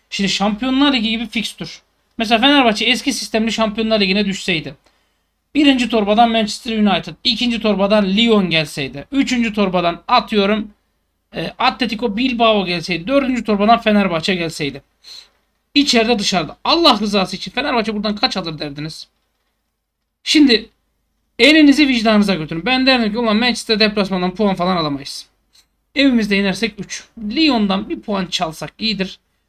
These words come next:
Üç de evimizde alsak altı, yedi. Bilbao'yu evimizde illaki yeneriz. On. Deplasmanda puan çok zor. Ama on puan da iyidir.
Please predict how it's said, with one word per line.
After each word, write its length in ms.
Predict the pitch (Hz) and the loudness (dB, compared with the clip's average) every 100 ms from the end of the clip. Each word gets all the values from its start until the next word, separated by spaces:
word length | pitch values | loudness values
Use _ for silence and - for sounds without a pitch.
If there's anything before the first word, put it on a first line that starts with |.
| - | -2
Üç 280 | 349 - 247 | 0 0 2
de 60 | |
evimizde 300 | 214 202 190 | 2 2 0
alsak 320 | 170 156 156 - | -4 -4 -8 -6
altı, 380 | - 202 - 214 | -2 -2 -2 -4
yedi. 360 | 208 185 151 - _ _ _ _ _ _ _ _ - | 0 0 -2 -10 _ _ _ _ _ _ _ _ 2
Bilbao'yu 500 | 277 247 277 254 220 | 4 4 4 4 4
evimizde 400 | 202 214 202 202 | 4 4 2 0
illaki 840 | 269 294 226 196 170 - 170 151 - | -2 0 2 2 0 -2 -6 -6 -8
yeneriz. 680 | 170 185 202 180 - - - _ - | -2 2 2 0 -6 -14 -20 _ -2
On. 340 | 214 220 240 _ _ _ _ | 0 0 -6 _ _ _ _
Deplasmanda 640 | 262 214 247 - 226 214 208 | -2 0 0 0 0 0 -2
puan 440 | 233 214 202 208 - _ _ - | -2 0 0 -4 -14 _ _ -6
çok 280 | 277 - | -2 -2
zor. 400 | 196 190 185 - _ _ _ _ _ _ _ - | -2 -2 -2 -6 _ _ _ _ _ _ _ -2
Ama 220 | 226 214 | 2 2
on 220 | 233 254 | 2 0
puan 300 | - 196 185 | 0 0 0
da 60 | 180 | 0
iyidir. 480 | 202 214 208 202 | 0 0 0 -4